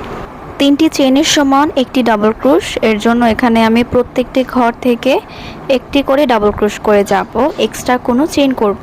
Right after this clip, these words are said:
না, ঠিক আছে? এভাবে আমি ডাবল ক্রোশ করে যাব। দেখুন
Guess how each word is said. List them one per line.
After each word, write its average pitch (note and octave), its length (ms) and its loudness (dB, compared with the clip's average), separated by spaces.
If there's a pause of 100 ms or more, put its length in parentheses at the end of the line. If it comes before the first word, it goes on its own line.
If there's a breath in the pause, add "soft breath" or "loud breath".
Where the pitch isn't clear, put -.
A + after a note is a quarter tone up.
না, - 140 -4 (760)
ঠিক C4 220 -2
আছে? D4+ 240 0 (100)
এভাবে B3+ 500 0
আমি C#4 200 2 (140)
ডাবল A3 260 0
ক্রোশ A#3+ 280 -2
করে G#3+ 240 0
যাব। G3+ 200 -4 (960)
দেখুন C#4+ 360 -4